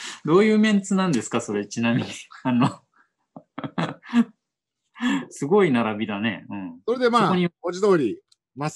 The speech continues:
Speaker 2: 席を汚すのが、
Speaker 1: うん。
Speaker 2: まあ、私ということで。<laughs> 大変な、あの、陣容でお送りします。
Speaker 1: すごい。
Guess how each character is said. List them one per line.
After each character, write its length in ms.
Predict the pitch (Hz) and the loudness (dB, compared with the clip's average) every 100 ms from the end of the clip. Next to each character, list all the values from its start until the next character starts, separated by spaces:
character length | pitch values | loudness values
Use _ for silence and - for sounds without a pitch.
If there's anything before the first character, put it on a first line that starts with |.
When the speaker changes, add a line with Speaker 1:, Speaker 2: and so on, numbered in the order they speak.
| 165 | -2
Speaker 2:
席 120 | 165 | 0
を 60 | 156 | -2
汚 180 | 151 143 | -4 -6
す 120 | 147 | -8
の 100 | 139 | -4
が、 160 | 151 135 | -4 -4
Speaker 1:
う 60 | |
ん。 20 | |
Speaker 2:
ま 80 | 143 | -6
あ、 40 | 123 | -6
私 420 | 107 110 - - | -6 -10 -12 -8
と 80 | 113 | -6
い 60 | |
う 40 | 110 | -6
こ 100 | 104 | -8
と 120 | 95 | -4
で。 80 | 98 | -2
<laughs> 1600 | - - - - 190 - - _ _ _ - - _ - - - | -2 -6 -18 -6 -6 -6 -20 _ _ _ -20 -20 _ -20 -14 -4
大 180 | 190 190 | 0 2
変 200 | 202 185 | 2 2
な、 200 | 175 131 123 | 0 -2 -4
あ 100 | 170 | -4
の、 120 | 147 | -4
陣 240 | 131 151 151 | -4 -4 -2
容 180 | 143 | -2
で 60 | 143 | 0
お 80 | 135 | 0
送 180 | 113 123 | -2 -4
り 80 | |
し 100 | 104 | -6
ま 120 | 117 104 | -10 -12
す。 240 | - _ _ - - _ 208 - 214 - _ _ _ | -16 _ _ -20 -20 _ -20 -18 -20 -20 _ _ _
Speaker 1:
す 180 | - 123 | -6 -2
ご 280 | 139 139 95 | 0 0 0
い。 200 | 85 | -4